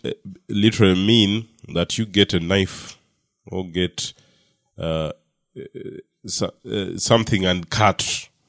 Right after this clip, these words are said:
in literal sense, pluck out your eye. No, that's not the, uh,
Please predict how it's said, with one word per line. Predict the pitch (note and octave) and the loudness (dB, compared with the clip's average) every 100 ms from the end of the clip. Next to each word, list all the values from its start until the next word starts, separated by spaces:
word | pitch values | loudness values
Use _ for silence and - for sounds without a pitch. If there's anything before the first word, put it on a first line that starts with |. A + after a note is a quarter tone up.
| _ _ - | _ _ -14
in | F2 E2+ | -8 -4
literal | F#2+ G2+ | -2 0
sense, | F#2+ - G2 E2 | 2 4 4 2
pluck | - F#2+ F#2+ F#2+ | -2 2 2 4
out | F2+ - | 2 2
your | D#2 C#2+ | -2 0
eye. | D2 C2 A#1+ | -4 -4 -8
No, | C#2 C#2 B1+ B1 | -10 -10 -10 -10
that's | D#2 - | -6 -4
not | E2 D2+ | -4 -10
the, | - C#2+ - _ _ _ _ _ - | -12 -14 -14 _ _ _ _ _ -8
uh, | D#2+ | -6